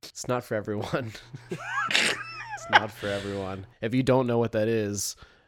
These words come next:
uh, a guy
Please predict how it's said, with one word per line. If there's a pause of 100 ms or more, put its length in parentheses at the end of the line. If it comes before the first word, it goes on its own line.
(160)
uh, (880)
a
guy